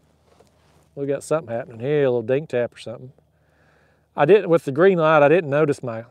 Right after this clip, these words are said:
my catfish catches being affected one way or the other. That's that head bait right there he's chewing on. He's gonna have to be bigger than that if he wants to hit it.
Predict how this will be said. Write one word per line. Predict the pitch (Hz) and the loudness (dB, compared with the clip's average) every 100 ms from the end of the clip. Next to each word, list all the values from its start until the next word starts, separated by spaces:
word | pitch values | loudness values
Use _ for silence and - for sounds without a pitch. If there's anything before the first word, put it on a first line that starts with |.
| - | -16
my | 131 123 | -12 -10
catfish | - 180 165 156 139 - | 0 0 2 -2 -2 -2
catches | 151 139 - 127 123 101 _ _ _ _ _ _ - | -4 -4 -2 -4 -6 -10 _ _ _ _ _ _ -4
being | 147 156 | 0 0
affected | 131 - 151 - | -2 0 0 -2
one | 120 147 143 | -4 -2 0
way | 139 | 2
or | 135 120 | 2 2
the | 113 | -2
other. | 123 120 104 104 _ _ _ _ _ _ _ _ _ _ _ _ _ _ | -2 -2 -6 -14 _ _ _ _ _ _ _ _ _ _ _ _ _ _
That's | 143 151 | -2 0
that | 139 127 | -2 -2
head | 135 147 | -2 0
bait | 117 123 | -2 -4
right | - 117 | -4 -6
there | 127 127 | -2 -2
he's | 120 123 | -2 -4
chewing | - 143 117 | -8 -6 -6
on. | 107 107 107 | -6 -12 -10
He's | 120 | -10
gonna | 135 131 | -6 -4
have | 131 | -4
to | 127 | -4
be | 123 | -6
bigger | 117 131 123 | -2 -2 -2
than | 110 | -6
that | 110 127 120 | -8 -4 -4
if | 107 | -4
he | 113 | -8
wants | 120 117 | -8 -10
to | - | -12
hit | 113 120 | -8 -8
it. | 110 | -8